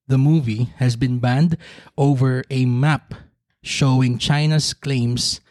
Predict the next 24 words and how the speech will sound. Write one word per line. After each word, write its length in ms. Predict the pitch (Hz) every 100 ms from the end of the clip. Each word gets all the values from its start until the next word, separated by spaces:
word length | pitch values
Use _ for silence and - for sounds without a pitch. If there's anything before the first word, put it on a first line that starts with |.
| _
in 140 | 131
the 80 | 123
South 420 | - 123 120 - -
China 320 | - 123 120
Sea. 380 | 120 - 147 104 - - - - -
Now, 460 | 139 135 131 131 -
this 380 | 139 131 185 - -
has 260 | 165 -
to 120 | - 135
do 300 | 123 127 147 -
with 300 | - 127 127 143
a 260 | 127 123 120
very 240 | 151 208
controversial, 920 | - 170 156 127 131 127 - 120 113 113 _ _
uh, 400 | - 123 120 120 117
geopolitical 1040 | 107 143 139 135 131 135 127 120 117 113 104 -
thing 480 | - - 131 135 143 -
called 220 | - 131 123
the 80 |
Nine 320 | 127 131 135 131
Dash 340 | 127 120 -
Line, 480 | 117 104 101 135 143 _
um, 580 | 123 117 113 113 110 127 -
that, 420 | 131 120 120 -